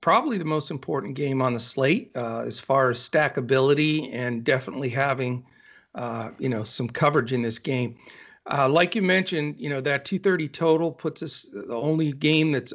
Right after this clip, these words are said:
over that number. And plus we have two, uh, games that are two fourteen. So it's a substantial jump from them. So,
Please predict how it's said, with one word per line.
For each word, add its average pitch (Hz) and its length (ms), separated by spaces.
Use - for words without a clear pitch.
over 151 600
that 147 300
number. 156 340
And 147 120
plus 190 300
we 233 100
have 135 200
two, 180 420
uh, 143 180
games 143 340
that 156 120
are 123 100
two 151 220
fourteen. 131 680
So 123 440
it's 139 200
a 131 60
substantial 135 800
jump 131 340
from 123 240
them. 123 320
So, 127 420